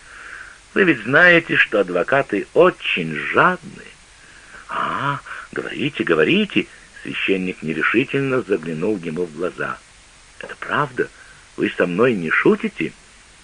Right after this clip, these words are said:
Адвокат ответил не сразу. Молча они прошли несколько шагов,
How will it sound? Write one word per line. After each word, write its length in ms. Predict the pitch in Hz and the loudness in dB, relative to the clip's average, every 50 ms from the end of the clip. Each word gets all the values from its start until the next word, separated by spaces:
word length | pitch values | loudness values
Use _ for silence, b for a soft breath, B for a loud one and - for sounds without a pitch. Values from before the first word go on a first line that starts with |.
| - - - - - - - - - | -20 -20 -20 -20 -20 -20 -20 -12 -8
Адвокат 680 | - - 139 135 135 143 139 - - 156 175 - - - - - | -8 -8 -6 -6 -8 -8 -2 2 2 2 2 2 -2 -14 -12 -12
ответил 560 | - - - - - - 107 - - 110 110 | -10 -10 -8 -6 -4 -4 -4 -4 -4 -6 -6
не 160 | 104 101 104 - - | -6 -8 -12 -12 -12
сразу. 220 | - - - - - - - - - - - - - - - - - - - - - - - - - - - - - | -12 -12 -12 -14 -16 -20 -20 -20 -20 -20 -20 -20 -20 -20 -20 -20 -20 -20 -20 -20 -20 -20 -20 -20 -20 -20 -20 -6 2
Молча 320 | - 185 185 151 - - 82 | 6 6 6 6 6 2 -4
они 120 | 69 69 | -4 -4
прошли 360 | - - - - - 90 85 73 | -8 -8 -8 -8 -8 -8 -8 -6
несколько 460 | 67 87 90 - - - - - - | -4 -4 -4 -4 -6 -16 -16 -14 -12
шагов, 460 | - - - - 104 151 165 - | -12 -10 0 4 6 6 6 6